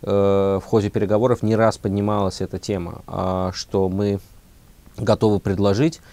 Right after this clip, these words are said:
э, на одном из, э, очередных этапов, э, урегули-, политического тогда еще урегулирования Нагорного Карабаха, мы готовы открыть коммуникации, возобновить коммуникации с, э, Республикой Армения. Предлагались даже определенные инфраструктурные проекты.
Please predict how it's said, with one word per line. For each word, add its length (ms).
э, 540
на 320
одном 400
из, 280
э, 640
очередных 500
этапов, 380
э, 40
урегули-, 500
политического 760
тогда 300
еще 220
урегулирования 560
Нагорного 380
Карабаха, 420
мы 100
готовы 400
открыть 400
коммуникации, 760
возобновить 480
коммуникации 640
с, 340
э, 180
Республикой 680
Армения. 480
Предлагались 520
даже 260
определенные 560
инфраструктурные 760
проекты. 580